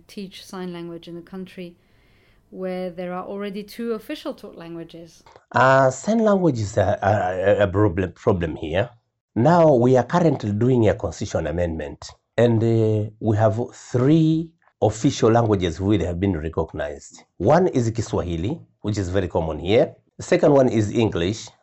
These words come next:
Speaker 2: which is also a teaching subject, but the third one is a sign language. Now, sign language is not well developed, but, uh, I think the government now in, is, is in the effo-, efforts of making sure that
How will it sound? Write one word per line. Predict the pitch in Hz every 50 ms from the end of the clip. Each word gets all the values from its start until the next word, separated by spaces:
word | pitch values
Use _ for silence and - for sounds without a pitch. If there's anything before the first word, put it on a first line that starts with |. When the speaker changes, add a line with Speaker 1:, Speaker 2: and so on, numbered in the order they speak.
| _ _ -
Speaker 2:
which | 110 104 -
is | 101 92 87
also | 104 101 - -
a | 85
teaching | 80 - - 82 - 80
subject, | - - - 107 104 107 113 113 - - - _ _ _ -
but | 113 107 101 101
the | 104
third | 104 - 143 139 131
one | 117 120 117 117
is | 107 87 92 90 80
a | 80
sign | - - - 98 82 82 78
language. | 76 76 78 76 76 76 73 - - - - _ _ _ _ _ _ _ -
Now, | 113 123 120 113
sign | 107 - - 190 190 185
language | 180 180 165 151 143 123
is | 98 120 101 101
not | 123 135 131 -
well | 113 95 98 107 104 101
developed, | 87 82 85 78 85 80 73 69 76 98 - _ _ - - _ _ _ _ _ - -
but, | 98 104 101 104 - - -
uh, | 107 - - -
I | - 98
think | 98 - 151 139 113
the | 101 104
government | 92 104 120 117 110 110 98 87 - -
now | 110 101
in, | 95 107 107 104 101
is, | 104 - 117 117 110 104 - -
is | 85 104 - 104 104 98 101
in | 107 127 131 120
the | 104 98
effo-, | 95 - 120 -
efforts | - 110 104 - 107 101 -
of | 101 90 87
making | 95 107 107 - 101 -
sure | - - 101 92
that | 82 90 90 - - -